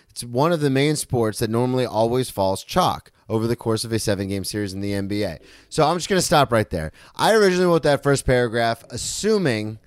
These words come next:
we're going off script now, baby, assuming <laughs> that the Dallas Mavericks were going to beat the Los Angeles Clippers, which I was very excited about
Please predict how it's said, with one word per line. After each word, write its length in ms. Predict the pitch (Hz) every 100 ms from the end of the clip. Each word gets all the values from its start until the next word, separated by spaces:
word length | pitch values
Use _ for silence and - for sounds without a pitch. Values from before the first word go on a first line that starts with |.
| _ -
we're 80 | 127
going 180 | 143 120
off 120 | 95
script 260 | - 104 87
now, 180 | 92 90
baby, 300 | 80 80 85
assuming 880 | 117 - - 208 262 220 143 123 113 - -
<laughs> 260 | - - -
that 180 | 135 131
the 60 | 123
Dallas 480 | 127 156 196 190
Mavericks 560 | 151 156 156 135 131 -
were 120 | 120
going 300 | 117 135 139
to 200 | 123 135 113 -
beat 320 | 170 185 147 -
the 140 | 123 127
Los 280 | 131 123
Angeles 380 | 131 123 110 107
Clippers, 500 | - 113 104 67 62 -
which 120 | 120
I 140 | 151
was 160 | 190 165
very 300 | 143 151 139
excited 440 | - - 127 123
about 380 | 110 92 85 78